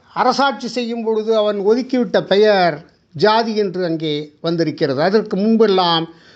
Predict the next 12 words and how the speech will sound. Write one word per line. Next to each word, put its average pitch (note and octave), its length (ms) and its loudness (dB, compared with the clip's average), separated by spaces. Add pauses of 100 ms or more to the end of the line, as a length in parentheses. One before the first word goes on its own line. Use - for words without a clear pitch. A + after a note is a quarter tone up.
(240)
குடி B3+ 260 4 (100)
அல்லது B3 280 2
சமூகம் A#3+ 500 0
என்று G3+ 220 -2
தான் F3+ 240 -2
நாம் D#3 240 -4
அழைக்கப்பட்டோம். A#2+ 800 -8 (1500)
ஜாதி G#3+ 420 2
வேற்றுமையை G#3+ 580 0
இந்து A3 240 -2
மதம் F3+ 300 -2
வலியுறுத்தவில்லை, D#3+ 800 -2